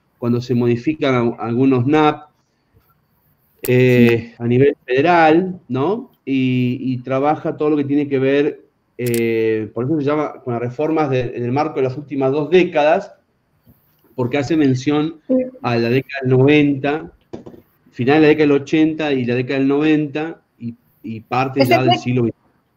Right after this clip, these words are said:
Speaker 2: sí,
Speaker 1: Sí.
Speaker 2: ese texto está muy interesante, profe. Yo la verdad que, ¿sabes qué me pasó? Que con ese texto es como que vos podés dialogar, ¿viste? A medida que lo vas leyendo. Es sumamente interesante. Y de ahí es donde a mí me surge la duda. A ver, al final,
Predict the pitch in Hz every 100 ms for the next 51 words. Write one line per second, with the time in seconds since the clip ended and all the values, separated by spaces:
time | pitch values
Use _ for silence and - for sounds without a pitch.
0 | _ _ _ _ - 247 240 302 339 320
1 | 320 339 330 330 302 320 294 277 269 277
2 | 269 254 226 240 240 247 220 - 175 -
3 | 190 269 277 277 277 - - - 302 302
4 | 339 320 254 247 330 349 277 269 269 285
5 | 277 - - 330 - 247 240 233 240 285
6 | 302 269 311 294 285 233 214 220 277 214
7 | 202 233 233 - 294 277 - 233 233 226
8 | 247 240 220 226 226 226 240 262 233 214
9 | 233 233 277 269 277 277 262 262 262 285
10 | 269 277 277 _ _ _ _ 262 269 262
11 | 285 392 359 349 277 262 277 330 330 320
12 | 311 302 285 277 262 233 233 233 269 -
13 | - 240 240 269 269 240 233